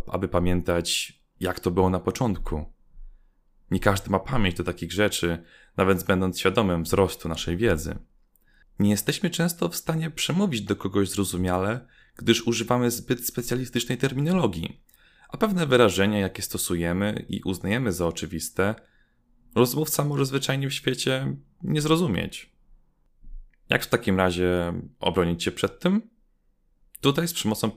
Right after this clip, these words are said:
przychodzi, tadam, psiu, storytelling. W jaki sposób opowiadanie historii może przełamać klątwę męczącą każdą edukację?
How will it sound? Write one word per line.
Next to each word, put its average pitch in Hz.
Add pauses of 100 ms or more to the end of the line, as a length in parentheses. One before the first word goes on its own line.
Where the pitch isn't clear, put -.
(140)
przychodzi, 92
tadam, 135 (100)
psiu, - (340)
storytelling. 90 (1500)
W -
jaki 151
sposób -
opowiadanie 139
historii 120
może 110
przełamać -
klątwę 87
męczącą 82
każdą -
edukację? 90